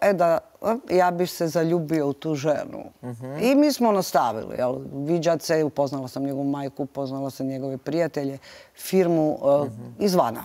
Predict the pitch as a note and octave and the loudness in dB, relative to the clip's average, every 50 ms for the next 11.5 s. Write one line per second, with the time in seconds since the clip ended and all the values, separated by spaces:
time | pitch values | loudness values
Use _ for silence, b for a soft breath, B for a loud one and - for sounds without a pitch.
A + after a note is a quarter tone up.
0 | - - - D3+ D3 C#3+ C#3 C3+ C3 B2+ - - - D3+ D#3 D#3 - - C#3 C#3 | -8 -4 -2 -2 0 0 -2 -2 -4 -6 -6 -6 -2 -2 -2 -2 -2 -2 -4 -4
1 | C3 - - E3 D#3+ D#3+ D3+ D3 C#3+ C#3+ C3 - _ _ _ _ _ _ _ _ | -4 -4 -4 -2 0 0 0 0 -2 -4 -6 -8 _ _ _ _ _ _ _ _
2 | _ _ _ _ _ _ - C3 B2+ A#2 B2+ C3 C#3 - F#3+ G#3 _ - D#3 D3 | _ _ _ _ _ _ -14 -14 -12 -12 -12 -12 -12 -12 -12 -10 _ -2 -2 -2
3 | C#3 C3+ A#2+ A#2+ C3+ C3 C#3 C3+ C3 C3 B2+ - - C#3 C3+ _ _ B B B | -2 -2 -4 -4 -4 -4 -4 -4 -6 -8 -12 -16 -20 -20 -20 _ _ B B B
4 | B2 B2 C3 D3 D3 D#3+ F#3 G#3 B B B - - D3+ D#3+ E3 D#3+ D#3+ D#3 - | -14 -14 -14 -12 -12 -12 -12 -12 B B B -2 0 2 2 2 2 2 0 -4
5 | - - - - E3+ D3 D#3+ E3 D3+ C3 C3 - G3 F#3 E3 G3 G3 F3+ D#3+ D3 | -6 -8 -6 -6 -4 -2 0 0 0 0 0 2 2 2 4 4 4 4 2 0
6 | C#3 - - D3 C#3+ D3 C#3+ C#3+ C#3 C#3 C3+ C3+ - - - C#3+ D3+ D3+ C#3+ D3 | -2 -2 -2 -4 -2 -2 -4 -4 -6 -8 -10 -12 -10 -6 -4 -2 -2 -2 -2 -4
7 | C3+ C3+ D3+ E3+ F3 G3 G#3 A3 A3+ A3 G#3+ F#3+ F#3+ G3+ G#3 G3+ G3 F#3+ F#3 F3+ | -6 -6 -6 -6 -4 -4 -2 0 0 0 0 0 0 2 4 4 6 4 2 0
8 | - - D#3+ D3 C#3+ C#3+ D#3+ D#3+ D#3 C#3+ C#3+ C#3 C3 - - D3 C#3 C3 C3 - | 0 0 0 0 0 2 2 2 2 0 -2 -4 -4 -4 -4 -4 -4 -4 -6 -8
9 | - - - B2+ C3 C3 C#3 C#3+ D#3 F#3 G#3 G3+ F3+ D#3 C3+ B2 - - - - | -10 -10 -10 -8 -8 -8 -6 -4 0 2 2 2 2 0 -2 -4 -6 -6 -6 -4
10 | - - - - C3 B2+ - D#3 D3+ C#3+ D3+ F#3 F3 C#3 C3 C3+ C3+ C#3+ - - | -4 -6 -6 -8 -6 -4 -2 0 0 0 -2 -4 -6 -6 -4 -4 -6 -6 -4 -4
11 | C3+ - - G#3+ A#3 C4+ - - C4 A#3+ | -4 -2 0 0 0 0 0 0 0 0